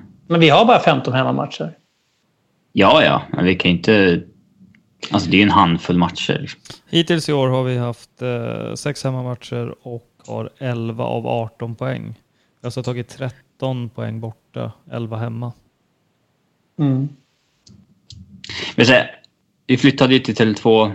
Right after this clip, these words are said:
Speaker 2: tjugotretton. Eh, den tränare som jag tror har tränat oss flest matcher på Tele två, det är väl Pelle. Och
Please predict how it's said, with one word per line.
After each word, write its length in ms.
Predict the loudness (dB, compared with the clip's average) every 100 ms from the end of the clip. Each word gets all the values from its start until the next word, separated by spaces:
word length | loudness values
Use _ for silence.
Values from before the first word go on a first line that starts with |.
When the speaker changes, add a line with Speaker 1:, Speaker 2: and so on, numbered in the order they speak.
| -6
Speaker 2:
tjugotretton. 760 | -8 -4 -2 -2 -2 0 0 -2 -12 -20 -20 _ _ _ -4
Eh, 460 | 0 2 4 4 2
den 580 | 0 0 2 4 0 -4 _ _ _ -2
tränare 320 | 2 4 4
som 200 | 2 0 -2 _ -16
jag 260 | -8 -8
tror 200 | 0 4
har 80 | 4
tränat 320 | 4 4 4
oss 100 | 0
flest 260 | 2 2 2
matcher 160 | 0 0
på 100 | -4
Tele 180 | -4
två, 180 | -2 0
det 100 | 2
är 60 | 4
väl 140 | 2
Pelle. 420 | 0 0 2 2
Och 360 | 2 2 -2